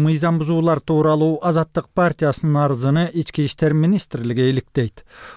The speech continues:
Бул тууралуу Борбордук шайлоо комиссиясынан кабарлашты. Арызда Алай районуна миңдеген жарандар ташылып барып добуш бергени айтылат. Азаттык партиясынын ырасташынча,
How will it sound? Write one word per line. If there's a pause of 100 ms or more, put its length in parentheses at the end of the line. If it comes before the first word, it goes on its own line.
Бул
тууралуу
Борбордук
шайлоо
комиссиясынан
кабарлашты. (480)
Арызда
Алай
районуна
миңдеген
жарандар
ташылып
барып
добуш
бергени
айтылат.
Азаттык
партиясынын
ырасташынча,